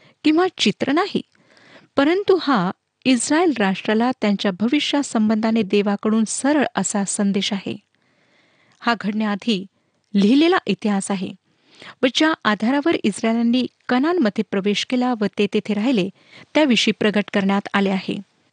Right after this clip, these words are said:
हा अध्याय जर हा शब्द असणारा अध्याय आहे. जर हा शब्द नऊ वेळा येतो आणि त्याचा संबंध ज्या अटींवर इस्रायलांनी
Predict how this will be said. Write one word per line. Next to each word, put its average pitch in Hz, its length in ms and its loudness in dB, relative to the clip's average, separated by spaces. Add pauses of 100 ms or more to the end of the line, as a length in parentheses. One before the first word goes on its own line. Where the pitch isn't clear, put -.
(200)
हा 339 140 0
अध्याय 208 420 0 (440)
जर 311 340 0
हा 208 200 -2
शब्द 226 480 -2 (120)
असणारा 220 480 -2
अध्याय 202 360 -2
आहे. 196 320 -2 (680)
जर 330 260 4
हा 302 140 -2
शब्द 185 360 -4
नऊ 320 340 0
वेळा 196 180 0
येतो - 260 -6 (360)
आणि 320 200 2
त्याचा 330 240 0
संबंध 294 580 2 (460)
ज्या 247 180 0 (120)
अटींवर 302 640 0
इस्रायलांनी 226 580 0